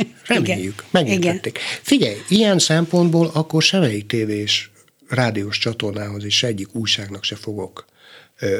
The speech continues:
Speaker 2: riportot adni holnaptól, mert ha a baloldali barátaim, akiket nem így,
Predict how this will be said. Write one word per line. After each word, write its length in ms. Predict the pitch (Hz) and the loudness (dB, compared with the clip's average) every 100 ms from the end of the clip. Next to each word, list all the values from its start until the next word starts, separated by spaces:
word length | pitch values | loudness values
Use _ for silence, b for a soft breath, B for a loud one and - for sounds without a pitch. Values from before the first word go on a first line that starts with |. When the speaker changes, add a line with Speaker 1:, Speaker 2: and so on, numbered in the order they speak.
| - | 0
Speaker 2:
riportot 600 | 131 156 107 104 101 - | 2 2 0 -2 -8 -8
adni 260 | 101 95 - | -12 -12 -6
holnaptól, 840 | 131 160 180 175 - 196 190 185 B B B - | -2 0 -2 -4 0 0 0 -4 B B B -4
mert 400 | 123 120 117 - | 0 0 0 -6
ha 240 | - - 110 | -8 0 0
a 60 | |
baloldali 580 | 110 165 180 123 113 104 | 2 2 4 4 2 0
barátaim, 840 | 104 113 104 104 101 90 92 98 - b b b b | -2 -4 -6 -6 -6 -6 -8 -12 -16 b b b b
akiket 440 | - 123 120 117 113 | -8 -2 0 0 2
nem 180 | 135 123 | 4 4
így, 340 | 107 104 - | 4 0 -4